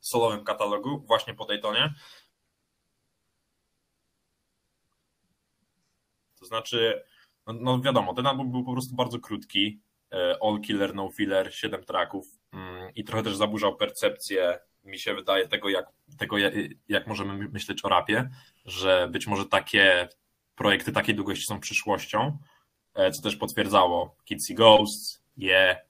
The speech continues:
e, czy też a-, album nasa, e, we współpracy z, z Kanye Westem. Tutaj mamy, no,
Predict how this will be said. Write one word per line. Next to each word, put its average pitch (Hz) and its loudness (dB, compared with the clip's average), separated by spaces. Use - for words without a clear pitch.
e, 90 -4
czy - -10
też - -8
a-, 98 0
album 98 -2
nasa, 123 0
e, 98 -6
we 98 -10
współpracy 104 -10
z, - -12
z - -8
Kanye 104 0
Westem. 127 -2
Tutaj 233 8
mamy, 196 8
no, 170 2